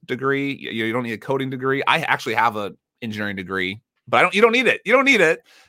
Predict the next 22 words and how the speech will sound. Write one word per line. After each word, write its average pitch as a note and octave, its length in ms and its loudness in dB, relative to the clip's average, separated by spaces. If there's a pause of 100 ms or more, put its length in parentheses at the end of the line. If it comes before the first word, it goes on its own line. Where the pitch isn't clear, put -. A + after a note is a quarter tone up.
'cause E3 160 -2
you F#3 80 0
can, F3 200 -2
it F#3+ 220 2
prompts - 560 -2
you. G2+ 220 -2
It A2+ 80 -4
helps D3+ 360 -2
it, C3+ 140 -6
the, B2 260 -2 (180)
the A2+ 340 -4 (140)
A D#3 180 -6
I D3+ 460 -4 (120)
walks D3+ 340 0
you D3+ 100 -6
through D3 600 0
how E3 160 0
to D#3+ 80 0
build C#3 260 -4
the D3+ 160 -6
app D3+ 320 -2 (300)
in D#3+ 320 -4